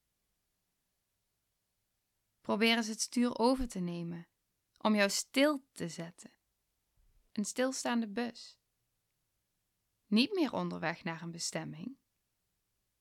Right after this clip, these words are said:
Omdat die angststemmen je verlammen. Jouw plaats overnemen achter dat stuur. Jou willen houden waar je bent. Zijn er nog meer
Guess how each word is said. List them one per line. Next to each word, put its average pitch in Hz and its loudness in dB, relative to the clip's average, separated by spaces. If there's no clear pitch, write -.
Omdat 214 0
die - -6
angststemmen 190 4
je 190 -4
verlammen. 202 -2
Jouw 220 0
plaats 294 4
overnemen 185 -2
achter - 2
dat 277 -2
stuur. - -2
Jou 226 2
willen 240 6
houden 240 4
waar 226 0
je 214 -4
bent. 196 -2
Zijn 254 4
er 262 6
nog 254 4
meer 240 6